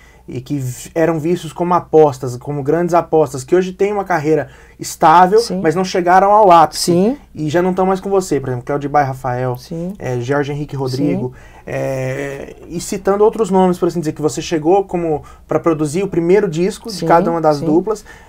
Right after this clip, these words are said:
Speaker 1: e s-, só que ainda n-, você não conseguiu, às vezes não, não teve tempo de produzir o segundo ou o terceiro,
Speaker 2: Sim.
Speaker 1: e com o Claudio Baia Rafael você chegou a produzir um D V D ainda,
Speaker 2: Uhum.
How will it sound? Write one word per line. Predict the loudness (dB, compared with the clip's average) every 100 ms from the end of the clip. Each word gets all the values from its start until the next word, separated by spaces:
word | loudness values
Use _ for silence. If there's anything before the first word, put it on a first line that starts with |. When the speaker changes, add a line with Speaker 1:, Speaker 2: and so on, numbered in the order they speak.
| -20 -8
Speaker 1:
e | -4 -4 -4 -6
s-, | -12 -14 -14 -14 -14 -14 -12 -10
só | -4 -2
que | 0
ainda | 2 2 0
n-, | -2 -2
você | -2 -2 -2 -4
não | -4
conseguiu, | -4 -4 0 2
às | 4 2
vezes | -2
não, | -4 -4
não | -2 -2
teve | 0 0
tempo | 0 -8
de | -6
produzir | -6 -4 -2
o | -4
segundo | -4 -4 -4 -4 2
ou | 2
o |
terceiro, | 2 0 -2 -2 -2
Speaker 2:
Sim. | -4 -6 -6
Speaker 1:
e |
com | -6 -6
o |
Claudio | -4 -2
Baia | -2 -4
Rafael | -4 -6
você | -6
chegou | -6
a | -4
produzir | -6 -8 -6
um |
D | -6
V | -4
D | -4
ainda, | -4 -4 -4 -4
Speaker 2:
Uhum. | -4